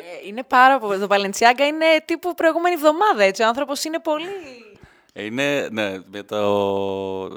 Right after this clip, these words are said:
Speaker 2: Fortnite νομίζω ήταν,
Speaker 1: Μπράβο.
Speaker 2: Fortnite. Ε, οπότε για να καταλάβετε και πώς μπορείτε,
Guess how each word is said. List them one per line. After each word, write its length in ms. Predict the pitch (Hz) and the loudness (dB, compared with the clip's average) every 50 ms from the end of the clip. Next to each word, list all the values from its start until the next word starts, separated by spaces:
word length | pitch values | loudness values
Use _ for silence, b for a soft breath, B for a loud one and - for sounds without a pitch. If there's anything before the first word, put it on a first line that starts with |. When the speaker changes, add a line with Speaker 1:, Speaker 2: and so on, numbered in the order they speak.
| 82 - - | -16 -12 -6
Speaker 2:
Fortnite 420 | - 117 117 120 131 127 127 113 95 | -4 -4 -4 -4 -2 -2 -2 -2 -4
νομίζω 360 | 95 90 90 90 87 - 92 | -8 -12 -12 -12 -14 -12 -12
ήταν, 200 | 90 87 92 87 87 85 - - | -12 -10 -10 -10 -10 -10 -8 -4
Speaker 1:
Μπράβο. 180 | 107 107 98 101 | -4 -4 -4 -4
Speaker 2:
Fortnite. 240 | 101 92 90 87 - _ _ _ _ _ _ _ _ _ _ _ _ _ _ _ _ _ _ _ _ _ | -8 -14 -16 -16 -20 _ _ _ _ _ _ _ _ _ _ _ _ _ _ _ _ _ _ _ _ _
Ε, 420 | - 113 117 117 117 113 110 113 107 - | -8 -6 -4 -2 0 0 0 0 0 -2
οπότε 300 | - 120 127 160 170 175 | -4 0 0 0 0 0
για 120 | 180 165 | -2 -4
να 80 | 147 143 | -4 -4
καταλάβετε 460 | 139 143 135 139 143 156 160 165 156 | -4 -4 -4 -2 -2 -2 -4 -4 -8
και 120 | 151 - 147 | -12 -10 -6
πώς 180 | - 170 165 | -6 -6 -4
μπορείτε, 300 | 151 151 147 156 151 165 | -4 -4 -6 -6 -8 -12